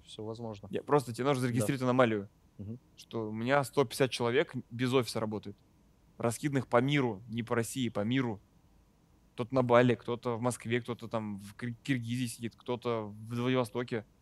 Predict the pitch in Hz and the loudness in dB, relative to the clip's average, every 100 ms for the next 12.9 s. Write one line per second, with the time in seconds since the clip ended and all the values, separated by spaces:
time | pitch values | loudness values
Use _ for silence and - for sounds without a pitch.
0 | _ _ _ _ _ - _ - - 117 | _ _ _ _ _ -20 _ -20 -10 -8
1 | 107 104 - 104 101 104 - 110 104 101 | -6 -8 -10 -10 -8 -8 -6 -6 -6 -8
2 | 117 131 160 101 - 101 92 92 - 113 | -8 -8 -8 -10 -10 -8 -8 -6 -2 0
3 | 110 107 - - - - 127 - 175 151 | 2 0 -2 -8 -16 -2 0 2 2 2
4 | 139 131 156 135 139 131 135 90 - _ | 2 0 -2 -2 -4 2 4 2 -8 _
5 | _ _ 120 139 117 104 123 - 139 131 | _ _ -2 0 0 0 -4 -2 2 2
6 | 113 120 120 170 151 131 135 131 123 113 | 2 -2 0 0 2 0 0 -2 -4 0
7 | 120 107 101 107 127 165 - - - 117 | 0 0 -6 0 2 2 -2 -16 -4 0
8 | 131 147 117 117 123 123 151 131 127 120 | 4 4 4 2 0 0 -4 -2 -2 0
9 | 120 120 160 131 113 101 113 107 98 92 | -2 -2 -2 0 0 -2 -10 -14 -12 -10
10 | 90 98 - - - _ - 120 123 127 | -10 -12 -14 -20 -20 _ -8 -4 -2 -2
11 | 123 123 123 147 - 131 143 156 135 117 | -2 -4 -4 -6 -6 -4 -4 0 -2 0
12 | 131 120 123 123 113 113 - - | -2 -2 -6 -2 0 -2 -4 -12